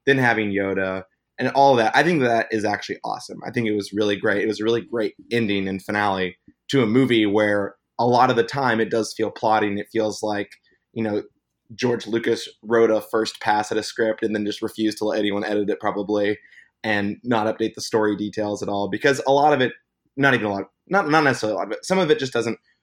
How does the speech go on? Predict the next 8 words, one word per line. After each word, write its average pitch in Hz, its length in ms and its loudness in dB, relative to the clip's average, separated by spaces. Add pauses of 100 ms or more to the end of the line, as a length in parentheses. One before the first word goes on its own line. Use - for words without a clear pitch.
(120)
quite 127 300 2
make 113 400 -2 (160)
too 147 160 0
much 123 240 0
sense. 180 380 0
I, 113 260 0
I 113 40 0
mean, 107 300 0